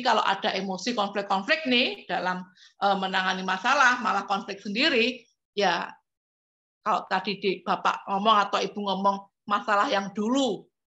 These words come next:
belum selesai jadi ribut lagi, selesaikan dulu. Selesaikan dulu masalah yang dulu. Saling minta maaf sampai benar-benar clear. "Mau ya memaafkan, kita nggak boleh ungkit lagi ya,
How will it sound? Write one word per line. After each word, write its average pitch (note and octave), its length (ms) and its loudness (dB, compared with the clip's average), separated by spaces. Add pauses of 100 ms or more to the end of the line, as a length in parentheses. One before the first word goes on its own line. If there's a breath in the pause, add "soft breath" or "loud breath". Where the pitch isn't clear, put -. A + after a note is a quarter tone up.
(260)
belum A3+ 240 -2
selesai A3 480 0
jadi F#3+ 240 -2
ribut G#3+ 320 -4
lagi, A#3+ 480 -4
selesaikan G#3 560 -4
dulu. A4+ 200 -8 (800)
Selesaikan C4+ 420 -2
dulu F4 200 -4
masalah C#4 400 -2
yang C4+ 160 -2
dulu. E4 200 -4 (680)
Saling A#3 240 0
minta A#3 240 -2
maaf D4 360 2
sampai A#3 280 -2
benar-benar G#3 560 -4
clear. D4 320 2 (500)
"Mau G#3+ 180 -2
ya C4+ 160 0
memaafkan, A#3+ 760 -2
kita B3 180 -2
nggak - 240 -4
boleh F#3+ 240 -8
ungkit G#3+ 240 -8
lagi A3 380 0
ya, B3 180 0